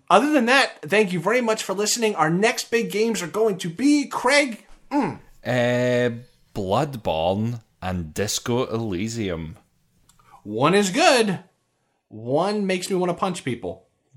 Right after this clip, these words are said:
Speaker 1: Don't know which one it is. Um, other th-, that's it. Uh, we have a special coming up for the Retro Rewind. I think it releases after this one, right, Craig?
Speaker 2: <coughs> Yeah, it'll release next week.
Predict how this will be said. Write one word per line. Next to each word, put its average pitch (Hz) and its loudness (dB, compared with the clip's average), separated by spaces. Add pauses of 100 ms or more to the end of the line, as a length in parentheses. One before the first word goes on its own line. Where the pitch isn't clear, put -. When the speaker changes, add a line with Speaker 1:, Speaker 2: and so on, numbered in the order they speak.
(320)
Speaker 1:
Don't 113 -4
know 131 -2
which 131 -8
one 139 -2
it 151 -2
is. 160 -4 (840)
Um, 127 -6 (100)
other 233 0 (240)
th-, 170 -6
that's 220 -2
it. 370 -2 (220)
Uh, 151 0
we 170 0
have 185 2
a 160 0
special 202 -2
coming 185 -2
up 185 -4
for 185 -10
the 175 -2
Retro 165 -4
Rewind. 185 -4
I 127 -6
think 175 -4
it 165 -2
releases 143 -2
after 135 0
this 113 -8
one, 104 -8
right, 120 -6
Craig? 156 -2
Speaker 2:
<coughs> - -12
Yeah, 120 8
it'll 120 0
release 120 -2
next - -6
week. - -14